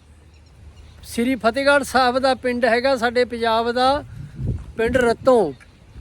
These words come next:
ਰਤੋਂ ਤੋਂ ਜਦੋਂ ਆਪਾਂ ਖਮਾਣੋਂ ਨੂੰ ਜਾਂਦੇ ਹਾਂ, ਉਸ ਰੋਡ 'ਤੇ ਬਾਈ ਨੇ ਕੇਲਿਆਂ ਦਾ ਬਾਗ ਲਾਇਆ ਹੋਇਆ। ਦੋਸਤੋ, ਸਾਡੇ ਲੋਕਾਂ ਨੂੰ ਤਾਂ ਇੱਦਾਂ ਹੀ ਰਹਿੰਦਾ, ਜ਼ਿਮੀਂਦਾਰਾਂ ਨੂੰ, ਵੀ ਆਹ ਫਸਲ ਸਾਡੇ ਹੋ ਨਹੀਂ ਸਕਦੀ, ਕਿ ਆਹ ਫਸਲ ਸਾਡੇ ਹੋ ਨਹੀਂ ਸਕਦੀ।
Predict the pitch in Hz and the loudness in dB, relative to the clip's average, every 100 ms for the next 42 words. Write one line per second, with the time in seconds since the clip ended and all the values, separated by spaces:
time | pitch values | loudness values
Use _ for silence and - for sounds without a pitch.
0 | - 202 214 269 262 277 262 262 262 247 | -12 -10 -4 -2 2 4 4 2 0 0
1 | 262 254 269 269 - - - - - 208 | 0 0 0 -2 -12 -20 -18 -18 -10 -2
2 | 208 240 277 294 277 240 254 254 208 156 | 0 2 0 2 0 2 2 4 2 -2
3 | - - - - 214 247 247 262 254 247 | -10 -18 -20 -14 -2 -2 0 4 4 4
4 | 262 262 240 247 254 247 247 240 247 254 | 2 2 2 -2 -2 -2 -4 -2 -2 -2
5 | 240 233 240 240 226 226 214 226 254 269 | -2 -2 -2 -2 -2 0 0 0 0 -2
6 | - _ _ _ _ _ - 202 247 247 | -6 _ _ _ _ _ -14 0 2 4
7 | 302 285 254 262 262 262 262 269 269 254 | 2 2 2 2 2 2 0 -2 -2 -2
8 | 269 233 269 269 262 277 277 269 269 262 | -2 -2 -4 -2 -2 -2 -2 -4 -4 -2
9 | 262 262 269 285 277 - - - - - | -2 -2 -2 -4 -8 -14 -20 -20 -18 -6
10 | 240 262 285 277 285 277 233 254 269 220 | 0 2 2 -2 -2 -2 -2 2 2 2
11 | 240 240 214 208 190 196 175 - - - | -2 -2 -4 -4 -4 -8 -10 -16 -20 -20
12 | - - - 269 247 302 302 262 277 240 | -20 -20 -18 -4 0 2 2 -2 -2 -2
13 | 254 269 226 240 240 202 214 202 196 180 | -2 0 0 0 -2 -4 -4 -4 -10 -12